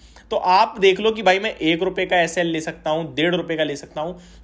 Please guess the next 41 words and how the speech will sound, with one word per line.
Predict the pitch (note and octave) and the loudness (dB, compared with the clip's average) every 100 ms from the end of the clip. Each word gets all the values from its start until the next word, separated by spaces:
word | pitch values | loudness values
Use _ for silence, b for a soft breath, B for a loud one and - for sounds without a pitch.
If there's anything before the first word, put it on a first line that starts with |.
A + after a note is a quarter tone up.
| C#3 | -6
जो | C#3 A3+ | 0 0
भी | B3 C#4 | 4 4
आपको | A#3 - B3 | 4 2 -2
अपनी | A#3 A3+ | -2 -4
रिस्क | G3+ F#3+ | -4 -4
के | G#3 | -4
according | F3+ F#3+ F3+ F3+ | 0 0 -2 -6
ठीक | D3+ | -4
लगे, | D3+ G3+ | -4 -6
उस | A#3 - F3+ | -8 -12 -14
स्टॉप | - G3 F3+ | -10 -8 -6
लॉस | F3+ E3 | -8 -8
के | D#3+ | -8
साथ | F#3 F#3+ C#3 | -8 -6 -10
होल्ड | A#2+ | -10
करो। | G#2 G#2 - B B - | -12 -16 -18 B B -2
प्रॉपर | F#3+ G3 - D4+ | 4 4 4 4
एसएल | C#4 A3+ B3 B3 | 4 0 -2 -2
जो | A#3+ | 0
बनेगा | F#3+ F3+ G3 B3+ | 0 0 0 0
वो | A#3+ | -2
छोटा | - F3 F#3 | -2 -2 0
मोटा | F3+ E3+ E3 | 0 -2 -2
नहीं | D3+ F3 | -2 -2
होगा, | A3 | 0
वो | A3+ A3+ | 0 0
बनेगा | - D#3 F3+ | -2 -2 -4
भाई | C#4 | -4
ट्वेंटी | - G3+ F#3+ | -4 -6 -4
एट | A3 - G3+ | -2 -2 -4
पॉइंट | B3 B3+ - | -10 -12 -4
एट | G3+ F#3+ | 0 0
रुपीज | - - C3 - | -2 -10 -12 -12
पे, | C3+ | -10
तो | D3 | -4
वो | D#3+ A3+ | 0 4
तो | |
हो | B3+ | 4
जाएगा | F#3+ A3 A3 | 4 2 0
बहुत | F3 D3 | -2 -2
बड़ा। | B2+ A2+ | -2 -6